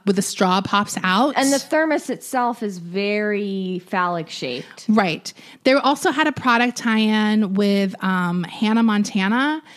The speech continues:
Speaker 1: These were gummy, m-, gummy, sh-, gummy, like, sour gummies that were shaped like microphones. Now, I don't know what flavor this is, peach or what.
Speaker 2: Uh-oh.
Speaker 1: But look at these microphone shapes.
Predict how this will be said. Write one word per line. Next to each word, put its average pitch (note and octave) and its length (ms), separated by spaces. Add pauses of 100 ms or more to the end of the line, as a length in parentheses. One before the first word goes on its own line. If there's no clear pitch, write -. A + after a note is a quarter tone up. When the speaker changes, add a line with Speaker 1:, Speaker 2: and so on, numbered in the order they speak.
(260)
Speaker 1:
These C#4 380
were G#3+ 760
gummy, A#3+ 680 (600)
m-, A3 180
gummy, B3+ 280
sh-, - 180
gummy, B3+ 420
like, A3+ 300
sour A#3+ 320
gummies G#3 480
that F#3 120
were G3 100
shaped G3 340
like F3+ 200
microphones. E3 960 (560)
Now, A#3+ 420
I D#4 100
don't G4+ 100
know F4 80
what C#4 160
flavor G#3+ 400
this B3+ 220
is, B3+ 320
peach - 480
or F#3 120
what. F#3+ 540
Speaker 2:
Uh-oh. E3 560
Speaker 1:
But C4+ 80
look F#4 220
at - 100
these D#4 320
microphone A3+ 680
shapes. - 680